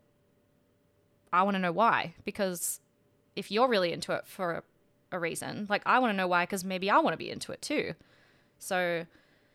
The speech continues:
they ask you what it's about, and all of a sudden you don't know where to start. Like, "Oh, fuck, how do I explain this? Oh, h-, uh, like, how do I summarize it and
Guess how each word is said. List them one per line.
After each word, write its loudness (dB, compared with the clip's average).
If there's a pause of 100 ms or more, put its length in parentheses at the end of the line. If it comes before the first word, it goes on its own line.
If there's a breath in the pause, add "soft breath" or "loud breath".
(280 soft breath)
they 6
ask 6
you 0
what 4
it's -6
about, -2
and 0
all 2
of 0
a -2
sudden 0 (120)
you -2
don't 2
know 0
where 0
to -4
start. 0
Like, -2
"Oh, -8
fuck, -14
how -6
do -2
I 0
explain -6
this? -6
Oh, 2
h-, -12 (240)
uh, -6
like, -10
how -2
do 2
I 2
summarize -2
it -6 (840)
and -6